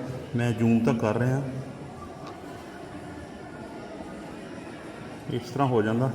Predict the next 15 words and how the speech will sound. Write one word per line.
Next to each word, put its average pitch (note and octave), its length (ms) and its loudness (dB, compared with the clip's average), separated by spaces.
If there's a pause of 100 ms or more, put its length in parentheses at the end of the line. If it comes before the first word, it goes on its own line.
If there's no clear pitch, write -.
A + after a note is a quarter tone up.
ਚਲੋ, C#3 220 10 (2250)
ਦਰਸ਼ਨ B2 340 12
ਕੀਤੇ C#3 280 12
ਤੁਸੀਂ, C#3 240 12
ਬਹੁਤ C3+ 220 12
ਸੋਹਣੇ D3+ 240 12
ਲੱਗੇ। C#3 240 12 (1000)
ਗੁਰੂ C3+ 180 12
ਸਾਹਿਬ D#3 360 12 (2500)
ਸਭ C#3 180 12
ਦੀਆਂ D#3 180 12 (120)
ਝੋਲੀਆਂ C3 280 12
ਭਰਨ, C#3+ 280 12
ਸਭ C#3 320 12
ਨੂੰ C3 400 12